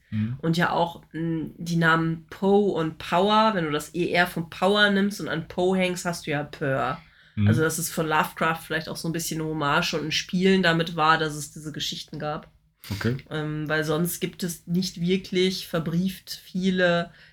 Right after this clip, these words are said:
Speaker 2: De la Peurs. Es gibt so einzelne, die auftauchen in der Geschichte, aber jetzt nicht so eine, oh ja, oh mein Gott, das ist so eine alte, eingesessene englische Adelsfamilie.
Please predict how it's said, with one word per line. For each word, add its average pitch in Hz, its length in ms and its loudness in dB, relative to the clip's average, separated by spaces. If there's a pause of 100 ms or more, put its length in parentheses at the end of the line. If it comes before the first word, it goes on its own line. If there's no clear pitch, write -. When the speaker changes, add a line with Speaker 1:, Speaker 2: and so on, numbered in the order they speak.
(160)
Speaker 2:
De 170 80 2
la 165 160 2
Peurs. 185 760 0
Es - 80 -20
gibt - 140 -14
so - 140 -6
einzelne, 170 920 4
die 151 120 2
auftauchen 208 680 -2
in 185 60 0
der 185 120 0
Geschichte, 185 500 -4
aber 156 160 -4
jetzt 156 180 -6
nicht 170 140 -4
so - 100 -6
eine, 147 200 -4
oh 151 80 -2
ja, 151 180 0
oh 147 80 -2
mein 147 180 -2
Gott, 147 200 -4
das 139 120 -10
ist 147 140 -14
so 147 60 -10
eine 135 100 -4
alte, 143 640 -4
eingesessene 147 720 -4
englische 147 380 -6
Adelsfamilie. 147 880 -6